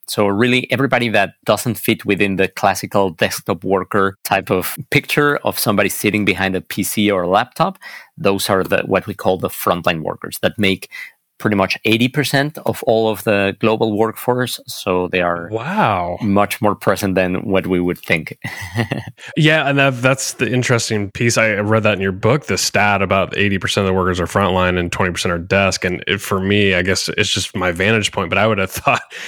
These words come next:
Speaker 2: the numbers would have been a little bit more even, but eighty percent, that's a giant number.
Speaker 1: Yes, yes, it is. It is. So pretty much you can think for everybody like you and me sitting behind a P C, there are at least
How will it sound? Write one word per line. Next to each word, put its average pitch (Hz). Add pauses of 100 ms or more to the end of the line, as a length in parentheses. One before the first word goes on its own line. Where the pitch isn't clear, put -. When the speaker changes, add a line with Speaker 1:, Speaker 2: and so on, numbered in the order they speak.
(140)
Speaker 2:
the 143
numbers 131
would 127
have 117
been 120
a 117
little 113
bit 113
more 110
even, 113
but 104
eighty 127
percent, 127
that's 120
a 120
giant 104
number. 92
Speaker 1:
Yes, 113
yes, 104
it 95
is. - (100)
It 101
is. 101
So 107
pretty 120
much 117
you 127
can 107
think 110
for 104
everybody 104
like 95
you 107
and 104
me 101
sitting 95
behind 90
a 85
P -
C, 135 (540)
there 98
are 95
at -
least 110